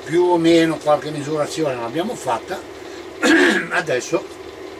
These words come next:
andiamo a verificare i pannelli. I pannelli devono essere, prima di tutto, puliti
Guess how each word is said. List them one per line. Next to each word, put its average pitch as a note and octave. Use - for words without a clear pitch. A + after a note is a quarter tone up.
andiamo F#3
a -
verificare D#3+
i E3+
pannelli. B2
I E3+
pannelli B3+
devono G3
essere, A#2+
prima F#3+
di F3
tutto, G#3+
puliti F#3